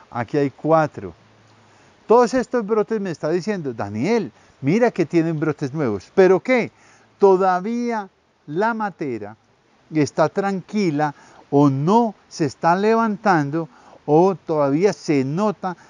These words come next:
que le falta a la planta tener mucho más raíces porque caben todavía dentro de esta matera.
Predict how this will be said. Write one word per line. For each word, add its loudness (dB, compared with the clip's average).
que -4
le 0
falta -4
a -2
la 0
planta -4
tener 4
mucho 0
más 0
raíces -4
porque 0
caben -4
todavía 0
dentro -6
de -4
esta -10
matera. -8